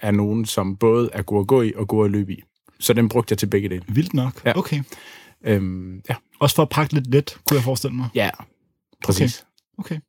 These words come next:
Speaker 1: Og de holdt til det hele. Og der, der var ikke skæve blikke fra milaneserne.
Speaker 2: Nej, nej. Fordi det er faktisk tit en ting, som jeg undlader at gøre,
Speaker 1: Ja.
Speaker 2: netop at pakke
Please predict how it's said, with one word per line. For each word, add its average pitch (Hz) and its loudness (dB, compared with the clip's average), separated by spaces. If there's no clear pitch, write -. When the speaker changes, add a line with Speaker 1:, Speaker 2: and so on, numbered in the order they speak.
Speaker 1:
Og 120 2
de 123 6
holdt 107 2
til 101 -2
det 92 0
hele. 92 -4
Og 107 -4
der, 123 2
der 127 2
var 113 0
ikke 120 -2
skæve 95 0
blikke 90 -6
fra - -12
milaneserne. 92 -8
Speaker 2:
Nej, 165 0
nej. 170 0
Fordi 135 4
det 160 4
er 190 2
faktisk 156 0
tit 156 2
en 151 0
ting, 143 -4
som 135 0
jeg 127 0
undlader 160 4
at 120 -8
gøre, 107 -8
Speaker 1:
Ja. 131 2
Speaker 2:
netop 123 2
at 117 -2
pakke 110 -2